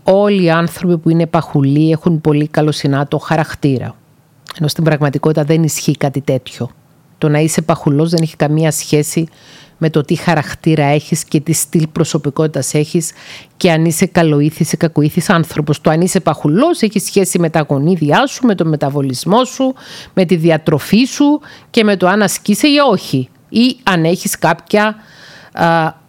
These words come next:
ορμονολογική διαταραχή ή κάποια ασθένεια ή αν παίρνεις κάποια φάρμακα τα οποία έχουν ως παρενέργεια να αυξηθεί το σωματικό σου βάρος. Δεν έχει καμία σχέση το σωματικό βάρος ενός ανθρώπου, το αν είναι υπέρβαρος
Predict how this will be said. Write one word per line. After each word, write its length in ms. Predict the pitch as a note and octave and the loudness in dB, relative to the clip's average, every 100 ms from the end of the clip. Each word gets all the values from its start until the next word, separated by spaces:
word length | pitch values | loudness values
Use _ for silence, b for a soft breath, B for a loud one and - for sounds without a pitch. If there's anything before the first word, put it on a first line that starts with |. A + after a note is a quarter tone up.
| _ | _
ορμονολογική 960 | G3+ G3 F3+ F3 E3+ E3 D#3 D3 - F#3 | 0 2 2 2 2 2 2 -2 0 2
διαταραχή 760 | A3+ A3+ A#3+ B3 - A#3 C#3 - _ _ _ | 2 2 2 0 2 0 0 -6 _ _ _
ή 100 | F3 | 0
κάποια 360 | F#3+ F#3 G#3+ | 0 0 0
ασθένεια 720 | G3+ - C#4+ A#3+ F3 C#3 C3+ - | 0 0 2 2 2 0 -2 0
ή 180 | A3 | 2
αν 160 | G3+ F#3 | 2 2
παίρνεις 340 | G3 G3 G3 | 2 2 0
κάποια 320 | - F#3+ - D#3+ | 0 -2 0 0
φάρμακα 600 | - E3 A3 C#4+ D4 C4 | 2 2 2 2 0 2
τα 80 | |
οποία 220 | G3+ F#3+ G3 | 0 2 0
έχουν 220 | - F#3 | 0 -2
ως 140 | F#3 | -2
παρενέργεια 720 | - G#3 D#3 D3 F3+ F#3+ A3 A3+ B B B B - | 0 0 2 2 0 2 0 -2 B B B B -2
να 120 | G3+ | -2
αυξηθεί 520 | - - F#3 - F3+ | -2 -2 -2 0 0
το 120 | G#3 | 0
σωματικό 480 | G3+ F#3+ D#3 D3 D#3+ | 0 0 0 0 -2
σου 160 | D#3 C#4 | 0 2
βάρος. 500 | C4 D#3 C#3 - - _ _ _ _ _ _ | 2 0 -4 -10 -20 _ _ _ _ _ _
Δεν 160 | - | -8
έχει 80 | - | -4
καμία 380 | - A3 B3+ A#3 | 0 2 2 2
σχέση 680 | - - F3 D3 - C#3 C3 _ b b b b | -2 0 2 2 -2 -4 -4 _ b b b b
το 120 | - | -2
σωματικό 580 | F3+ G3+ F3+ E3+ E3+ F3+ | 0 2 2 0 0 2
βάρος 420 | D#3+ F#3 E3+ D#3+ | 2 2 2 0
ενός 240 | E3 D#3 E3 | 0 0 0
ανθρώπου, 640 | D#3 - E3 D#3 D3+ D3 B B B B | -2 -2 -2 -2 -2 -4 B B B B
το 100 | F#3+ | 0
αν 140 | F3 | 2
είναι 180 | F3 G3 | 2 2
υπέρβαρος 800 | F#3 E3 F#3+ F3 F3 D#3+ D3+ - | 2 2 2 2 2 2 0 -2